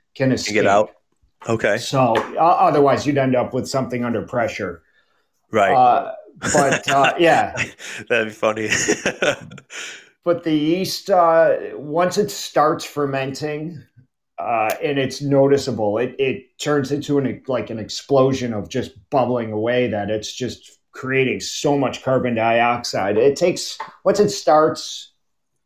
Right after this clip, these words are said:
Speaker 1: it takes roughly, I don't know, about a week to two weeks, depending on the temperature of your room. And
Speaker 2: What, what's,
Speaker 1: first
Speaker 2: what's the best temperature to, to, to have that in?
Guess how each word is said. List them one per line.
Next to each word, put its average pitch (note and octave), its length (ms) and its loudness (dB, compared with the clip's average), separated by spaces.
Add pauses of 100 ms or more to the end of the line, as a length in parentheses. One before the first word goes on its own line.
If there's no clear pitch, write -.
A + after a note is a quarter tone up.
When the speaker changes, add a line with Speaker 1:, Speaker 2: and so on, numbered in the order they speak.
(300)
Speaker 1:
it D#3+ 240 -6
takes D3+ 440 -4
roughly, B2+ 920 0
I - 140 2
don't B2 140 0
know, A2+ 220 0
about A2+ 200 2
a G#2+ 60 2
week C3 480 0
to B2 140 -8
two - 260 -4
weeks, B2+ 420 0
depending C#3 420 -2
on B2 100 0
the A2 80 -2
temperature B2+ 640 -2
of G#2+ 80 -4
your G#2+ 140 -2
room. A2 480 -2 (640)
And B2+ 320 2
Speaker 2:
What, D#3 140 4
what's, D3 240 2
Speaker 1:
first E3 140 4
Speaker 2:
what's D3 160 0
the C#3 80 0
best C3+ 260 -2
temperature C3 420 0
to, G#2+ 200 2
to, G#2+ 180 -2
to - 160 -12
have G2 180 0
that F2 160 -4
in? F2 180 -12